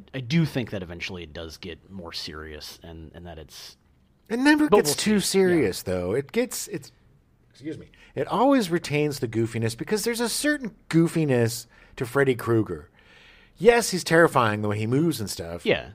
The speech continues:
Speaker 2: But he's always like, "Gonna get you, baby." You know, he's like the one-liner
Speaker 1: He's,
Speaker 2: guy.
Speaker 1: yeah, yeah.
Speaker 2: You know, and, and,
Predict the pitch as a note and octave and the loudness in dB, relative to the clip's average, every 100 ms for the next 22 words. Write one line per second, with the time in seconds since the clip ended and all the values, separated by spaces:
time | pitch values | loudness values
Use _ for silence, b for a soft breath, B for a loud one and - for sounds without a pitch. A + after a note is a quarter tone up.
0 | - - F3+ A#3 A3+ B3 B3 E3 C3+ G2+ | -8 -2 0 2 6 8 8 8 6 2
1 | - - - - - A#2 G#2 G2+ F#2+ C#3 | -6 -8 -4 -4 0 0 2 -2 -2 2
2 | C#3+ D#3+ F#3 G#3 G3 G3 G3 F3+ D#3+ E3+ | 2 4 4 4 6 8 8 6 4 6
3 | C3+ E2+ E2+ D#2+ - C3 F#2+ A#2+ B2+ C#2+ | 4 2 -2 2 4 4 2 -6 -6 -8
4 | D2+ B2 G#2+ A2 C#3 D3 D3 E3 E3 F3+ | -4 0 4 4 4 2 0 2 2 0